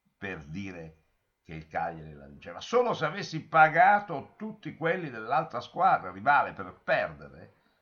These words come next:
avrei saputo che il Ca-, il Cagliari avrebbe vinto, altrimenti era una credenza, ma non era giustificata. Dunque, secondo questa definizione, la conoscenza proposizionale non è altro che credenza vera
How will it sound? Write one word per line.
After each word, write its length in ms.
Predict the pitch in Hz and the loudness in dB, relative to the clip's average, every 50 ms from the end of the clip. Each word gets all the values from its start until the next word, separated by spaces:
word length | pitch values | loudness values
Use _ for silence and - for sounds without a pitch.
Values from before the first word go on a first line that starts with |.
| _ _ | _ _
avrei 420 | - 87 90 87 101 107 107 - | -6 -6 -4 -2 -4 -4 -4 -8
saputo 800 | - - - 127 95 - - - 120 101 80 - - - - - | -10 -6 -4 -4 -4 -4 -6 -10 -12 -12 -12 -14 -16 -18 -18 -18
che 120 | - - | -18 -20
il 180 | 53 50 - _ | -20 -20 -20 _
Ca-, 320 | _ - 78 71 55 - - - _ _ _ _ | _ -10 -8 -8 -8 -10 -14 -20 _ _ _ _
il 180 | - 76 76 - | -20 -20 -20 -10
Cagliari 580 | - 92 90 87 82 80 80 80 80 78 76 | -6 -6 -6 -6 -6 -10 -12 -14 -16 -18 -18
avrebbe 320 | 76 78 92 92 92 92 95 | -20 -18 -18 -18 -16 -12 -8
vinto, 360 | 104 110 104 - - - 92 | -6 -6 -6 -6 -8 -10 -10
altrimenti 580 | 92 - - 110 113 135 151 160 160 160 147 | -10 -10 -10 -10 -8 -8 -8 -8 -8 -6 -6
era 140 | 139 147 143 | -4 -2 -2
una 200 | 139 143 143 143 | 0 0 0 0
credenza, 560 | - 160 156 156 170 180 147 110 98 - 113 | 0 -2 -4 -2 -2 -6 -8 -8 -6 -4 -4
ma 120 | 107 127 127 | -2 -2 -2
non 180 | 139 143 156 | -2 -4 -6
era 200 | 185 196 180 190 | -6 -6 -8 -8
giustificata. 840 | 160 180 160 - 165 127 - 110 - - - - - - _ - - _ _ - - _ _ | -10 -10 -12 -14 -16 -16 -16 -16 -16 -16 -16 -16 -18 -20 _ -20 -20 _ _ -20 -20 _ _
Dunque, 640 | _ 165 180 262 262 262 - - 262 247 - - - _ _ _ _ | _ -8 -2 -2 0 -2 0 -2 -2 -2 -2 -4 -10 _ _ _ _
secondo 580 | _ - 113 120 - 165 202 185 139 110 101 - | _ -12 -12 -10 -8 -6 -6 -6 -6 -8 -10 -8
questa 460 | - 147 160 - - - - 85 78 | -6 -8 -8 -8 -10 -12 -14 -14 -12
definizione, 840 | 76 90 - - 143 165 185 165 - - 196 196 190 220 214 214 185 | -12 -14 -16 -14 -14 -12 -12 -14 -14 -10 -4 -2 -2 -2 -2 -2 -2
la 140 | 139 - | -4 -4
conoscenza 640 | - - 147 147 143 135 - 208 190 170 160 - 123 107 | -4 -6 -6 -6 -6 -8 -8 -8 -8 -10 -6 -6 -6 -6
proposizionale 1080 | - 139 139 135 - 120 135 156 175 175 165 - 202 190 175 151 139 147 180 180 170 | -4 -8 -8 -8 -8 -10 -10 -10 -10 -12 -12 -10 -10 -4 -2 0 0 0 0 -2 -4
non 380 | 156 160 170 185 208 220 220 226 | -4 -4 -4 -4 -6 -6 -6 -6
è 60 | 202 | -6
altro 460 | 117 90 - - - _ _ - 165 | -8 -8 -8 -12 -18 _ _ -20 -18
che 220 | - - - - - | -16 -16 -16 -16 -16
credenza 760 | _ 139 123 147 160 - 101 - - - - _ - 156 | _ -14 -12 -12 -12 -12 -12 -16 -18 -20 -20 _ -16 -16
vera 420 | 147 - - - - - - 82 | -14 -14 -16 -16 -16 -18 -20 -20